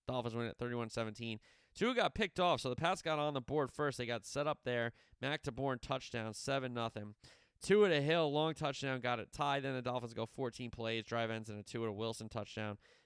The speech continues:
Dolphins in front fourteen seven. Pats on the move, but Mac Jones gets picked off. Shout out Jalen Ramsey, by the way, back in for the Dolphins. His first, uh, game, he gets a pick. Dolphins settle for a Sanders field goal, so it's seventeen seven. Then second half, Tua fumbles. It sets up a Ryland field goal. So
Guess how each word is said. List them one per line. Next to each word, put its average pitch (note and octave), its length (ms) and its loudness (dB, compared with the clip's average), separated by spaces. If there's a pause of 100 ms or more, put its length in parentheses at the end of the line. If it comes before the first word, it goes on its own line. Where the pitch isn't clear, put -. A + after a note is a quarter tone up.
(100)
Dolphins B2+ 320 4
in A#2 60 -4
front B2 280 -2
fourteen A2+ 400 -6
seven. G#2 420 -4
Pats D#3 320 2
on D3+ 140 0
the C#3 80 0
move, C#3 360 2
but B2 120 -4
Mac C3 220 -2
Jones B2+ 260 -4
gets A2+ 200 -8
picked - 340 -8
off. B2+ 240 2 (360)
Shout F3 200 2
out C#3+ 60 0
Jalen A#2+ 260 -2
Ramsey, A2+ 420 -4
by - 60 -10
the B1+ 160 -12
way, C#2 160 -10 (340)
back A#2 300 -4
in A2+ 300 -6 (240)
for G#2+ 160 -4
the G2+ 40 -10
Dolphins. A#2 500 -4
His G#2+ 120 -6
first, - 400 -6
uh, G#2+ 140 -6
game, A#2+ 300 -4
he A#2 40 -6
gets A2 160 -6
a - 60 -14
pick. E3 240 -2 (520)
Dolphins D3+ 300 4
settle D#3 160 2
for C3 140 -2
a C3+ 40 -2
Sanders C3+ 380 0
field C3+ 260 0
goal, B2+ 140 4
so A#2+ 140 -2
it's A#2 120 -6
seventeen A#2+ 460 -4
seven. F#2+ 400 -4
Then C3+ 280 -2 (220)
second C#3+ 320 -2
half, C3+ 220 0
Tua F3+ 300 2
fumbles. D3+ 540 0
It A#2+ 120 -10
sets C#3 220 -2
up C#3 100 -4
a B2+ 60 0
Ryland C3 420 2
field B2 220 0
goal. A#2 100 0
So A#2 300 0